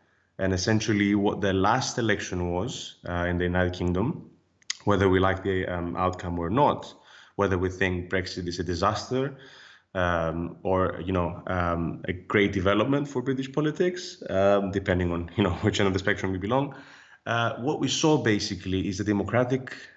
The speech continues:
system through, through the elections, right? Uh, giving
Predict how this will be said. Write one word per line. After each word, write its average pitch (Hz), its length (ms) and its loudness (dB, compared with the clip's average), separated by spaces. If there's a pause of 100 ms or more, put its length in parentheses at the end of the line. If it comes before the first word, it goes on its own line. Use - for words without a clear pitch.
(120)
system 92 600 0
through, 104 580 -2
through 107 220 2
the 101 140 6
elections, 101 640 0
right? 107 340 0 (460)
Uh, 92 420 4 (140)
giving 123 720 2